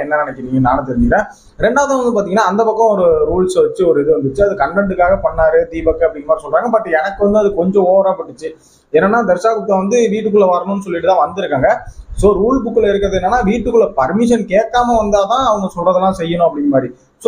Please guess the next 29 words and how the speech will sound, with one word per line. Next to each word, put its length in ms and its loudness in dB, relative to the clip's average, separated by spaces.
இவங்க 180 -2
வந்து 180 -2
பர்மிஷன் 480 0
கேட்டுட்டு 340 0
தான் 100 0
வீட்டுக்குள்ள 320 0
வந்திருக்காங்க. 400 -2
நான் 120 2
வந்து 140 2
அங்க 220 0
சமைக்கிறதுக்கு 500 0
இடத்துக்கு 320 -2
போறேன் 240 4
அப்படின்னு 240 -4
சொல்லிட்டு 240 0
தான் 120 2
வந்திருக்காங்க. 460 -2
So 60 -14
சமைச்சு 420 0
முடிச்சதுக்கு 400 2
அப்புறம் 200 -2
தான் 140 2
ரிட்டர்ன் 320 -2
போகணும் 280 2
அப்படிங்கிற 400 -4
கான்செப்ட் 320 -4
எல்லாம் 160 0
கிடையாது. 300 0
ஓகே, 160 2